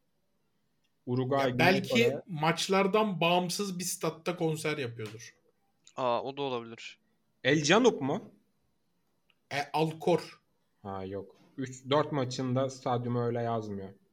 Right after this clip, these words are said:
Speaker 1: Ama mesela, e, Uruguay, Güney Kore'de Education City, City Stadium yazıyor. Onun belki bir Arapça ismi vardır ve o isim budur.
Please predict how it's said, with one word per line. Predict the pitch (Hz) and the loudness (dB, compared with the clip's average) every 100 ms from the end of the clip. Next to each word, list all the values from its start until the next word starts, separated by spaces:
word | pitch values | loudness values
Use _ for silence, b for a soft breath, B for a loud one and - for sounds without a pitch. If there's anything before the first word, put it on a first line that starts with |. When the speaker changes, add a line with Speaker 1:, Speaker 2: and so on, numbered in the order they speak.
| _ _ _ _ | _ _ _ _
Speaker 1:
Ama | 147 185 | 0 2
mesela, | 165 - 147 165 185 - _ _ _ _ _ _ 143 | 2 2 2 2 0 -4 _ _ _ _ _ _ 2
e, | |
Uruguay, | 131 131 139 143 151 160 147 | 2 2 2 4 6 6 6
Güney | 151 160 | 2 0
Kore'de | 160 139 131 170 175 147 | 2 0 2 0 0 -2
Education | 127 135 - 151 147 143 | -2 0 2 2 2 -2
City, | - - 139 - - | -4 -6 -6 -6 -6
City | - 135 131 | -6 -4 -6
Stadium | - 135 120 120 113 | 0 2 4 2 0
yazıyor. | 104 92 104 | -2 -2 -2
Onun | 113 127 | 0 4
belki | 123 123 123 | 6 6 4
bir | 123 120 | 0 4
Arapça | 123 123 127 | 4 2 0
ismi | 120 - 123 | -2 0 2
vardır | 104 104 117 | 2 2 -2
ve | 117 | 0
o | 113 107 | 2 0
isim | 107 - 113 | -2 -4 -4
budur. | 107 98 | -4 -8